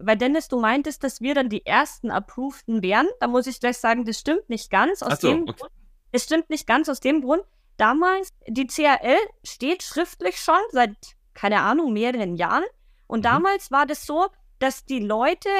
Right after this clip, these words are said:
Speaker 1: wenn sie das einigermaßen hingekriegt haben, konnten sie sich trotzdem approven lassen. Aber, äh, irgendwie vor zwei, drei Jahren haben die im Detachment oder so eine neue Richtlinie gemacht, keine Ahnung, wo es
Speaker 2: Mhm.
Speaker 1: dann hieß, dass wenn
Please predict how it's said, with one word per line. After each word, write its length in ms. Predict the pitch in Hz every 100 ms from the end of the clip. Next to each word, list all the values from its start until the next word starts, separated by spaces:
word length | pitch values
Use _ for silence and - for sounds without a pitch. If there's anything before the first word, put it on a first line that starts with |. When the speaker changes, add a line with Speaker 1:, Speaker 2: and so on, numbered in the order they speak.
| 359 -
Speaker 1:
wenn 340 | 208 269 302
sie 120 | 285
das 180 | 240 247 -
einigermaßen 840 | 202 269 330 277 254 233 269 277 226
hingekriegt 600 | 247 349 330 285 302 -
haben, 320 | 254 277 277
konnten 340 | - 247 277 262
sie 100 | 214
sich 180 | 226 -
trotzdem 420 | 247 247 262 -
approven 540 | 202 - 285 277 226
lassen. 360 | 185 269 - 415 508 - _ _ _
Aber, 420 | 240 262 277 269
äh, 220 | 240 254 247
irgendwie 300 | - 294 285
vor 180 | - 247
zwei, 280 | - 226
drei 180 | 285 262
Jahren 380 | 233 214 285 277
haben 200 | 240 262
die 120 | 254
im 140 | 233 220
Detachment 640 | 214 - - - 294 254
oder 200 | 240 240
so 340 | 214 262 277 - _ _
eine 100 | 226
neue 320 | 214 226 233 220
Richtlinie 520 | 311 - 269 277 269
gemacht, 440 | 240 240 262 - _
keine 280 | 220 208 202
Ahnung, 340 | 233 285 302 - _ -
wo 140 | 226
es 100 | 233
Speaker 2:
Mhm. 40 | 196
Speaker 1:
dann 180 | 202
hieß, 440 | 196 269 370 427 - - _
dass 260 | 247 233 208
wenn 240 | 269 330